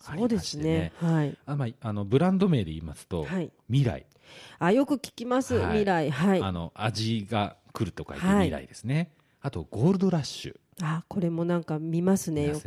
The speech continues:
Speaker 1: ね。
Speaker 2: よく。はい。
Speaker 1: まあ、この二つとも、先ほど言ったあの、ゴールデンコーンで、全てが黄色い、
Speaker 2: はい。黄色いやつ。
Speaker 1: はい、やつですね。
Speaker 2: はい。
Speaker 1: これ、実はた-、生でも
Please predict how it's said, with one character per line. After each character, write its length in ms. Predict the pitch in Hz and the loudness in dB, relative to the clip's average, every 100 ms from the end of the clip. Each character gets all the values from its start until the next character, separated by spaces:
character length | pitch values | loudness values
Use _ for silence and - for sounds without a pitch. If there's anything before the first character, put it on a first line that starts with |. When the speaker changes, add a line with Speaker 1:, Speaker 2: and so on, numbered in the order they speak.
| - | -6
Speaker 1:
ね。 120 | 98 | -6
Speaker 2:
よ 80 | 104 | -2
く。 60 | |
は 160 | 160 165 | 0 2
い。 20 | |
Speaker 1:
ま 60 | 160 | 2
あ、 20 | |
こ 100 | - | 2
の 80 | 202 | 0
二 180 | - 226 | 0 -4
つ 100 | - | 0
と 120 | 208 | 2
も、 380 | 262 170 - _ | 2 0 -2 _
先 240 | - 98 113 | -18 -10 -6
ほ 60 | 98 | -6
ど 60 | |
言 60 | 92 | -6
っ 40 | |
た 140 | - 87 | -4 -6
あ 40 | |
の、 420 | 85 78 76 69 87 | -4 -8 -8 -12 -6
ゴ 160 | 104 | 2
ー 40 | 120 | 2
ル 80 | 123 | 4
デ 120 | 123 | 0
ン 80 | 110 | -2
コ 160 | 101 | -4
ー 40 | 80 | -6
ン 20 | |
で、 60 | - | -6
全 180 | - 143 | -4 0
て 80 | |
が 120 | 170 160 | 0 0
黄 140 | 139 | 0
色 140 | 139 135 | 0 0
い、 40 | |
Speaker 2:
は 60 | 123 | -2
い。 60 | - | -4
黄 160 | - 180 | -4 -2
色 120 | 156 | 0
い 60 | |
や 100 | 143 | -2
つ。 40 | 117 | -6
Speaker 1:
は 100 | - | -10
い、 60 | - - | -10 -6
や 100 | 135 | -6
つ 40 | |
で 60 | 82 | -4
す 60 | |
ね。 80 | 110 | -8
Speaker 2:
は 40 | - | -8
い。 40 | - - _ | -12 -20 _
Speaker 1:
こ 120 | - | -2
れ、 140 | 123 - _ - | -2 -2 _ -20
実 200 | 92 - | -12 -12
は 40 | |
た-、 180 | - 101 | -10 -10
生 260 | 104 139 180 | -4 -2 0
で 100 | 110 | -2
も 180 | 78 | -6